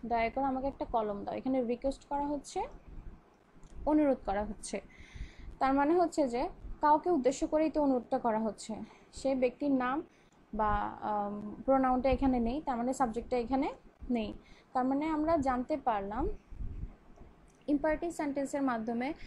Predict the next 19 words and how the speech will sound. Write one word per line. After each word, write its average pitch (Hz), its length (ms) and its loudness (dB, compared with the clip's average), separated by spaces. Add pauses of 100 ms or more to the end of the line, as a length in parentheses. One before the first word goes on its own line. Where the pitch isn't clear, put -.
(320)
আদেশ, 240 580 0
উপদেশ, 240 540 -2 (540)
অনুরোধ, 233 480 2 (440)
নিষেধ 254 420 0 (560)
বোঝাবে। 220 480 -2 (680)
এবং 226 260 -2 (140)
এই 359 240 0
imperative 240 520 2
সেন্টেন্সে 220 600 -4
যে 254 160 -2
subject 269 560 -2
থাকবে 226 380 -2
সেটা 247 220 -4
সবসময় 262 480 -2 (140)
invisible 247 640 4
থাকবে, - 400 -10 (420)
সেখানে 254 600 -4
আমরা 220 400 0
সাবজেক্টটা 226 520 -2